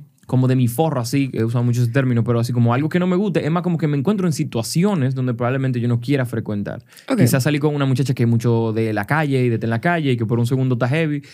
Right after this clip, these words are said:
Speaker 1: pero de la nada me genera cierta inseguridad que hay un día que yo me quiero quedar en mi casa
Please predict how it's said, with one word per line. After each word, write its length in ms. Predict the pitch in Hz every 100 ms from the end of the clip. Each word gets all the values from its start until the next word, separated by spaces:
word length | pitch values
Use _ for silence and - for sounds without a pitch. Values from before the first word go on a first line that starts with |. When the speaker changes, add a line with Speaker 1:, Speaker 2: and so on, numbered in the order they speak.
| - -
Speaker 1:
pero 180 | 123 123
de 80 |
la 100 | 120
nada 540 | 123 135 143 147 135 117 - _
me 160 | - 123
genera 280 | 120 123 127
cierta 260 | 139 135
inseguridad 560 | 131 139 127 127 131 131
que 420 | 127 120 117 107 - - _ _
hay 140 | - 120
un 80 |
día 100 | 131
que 80 | 123
yo 60 | 127
me 80 | 123
quiero 220 | 135 123
quedar 140 | 127
en 60 | 123
mi 80 | 113
casa 460 | 135 135 127 120